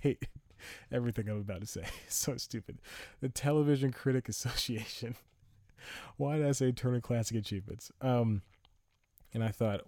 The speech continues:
"Well, maybe I should base a news time around that." And so I did. It's, uh, the first episode of which I deviated from regular news was,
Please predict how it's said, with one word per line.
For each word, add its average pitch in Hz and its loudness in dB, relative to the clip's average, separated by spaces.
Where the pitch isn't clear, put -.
"Well, 127 4
maybe 175 6
I 175 4
should 151 0
base 135 2
a 131 0
news 127 6
time 123 2
around 110 2
that." 85 -6
And 117 2
so 113 4
I 110 -2
did. 107 4
It's, 110 -4
uh, 101 -4
the 101 -6
first 127 2
episode 107 0
of 92 -6
which 95 -6
I 90 -6
deviated 98 -4
from 92 -6
regular 92 -4
news 85 -6
was, 98 0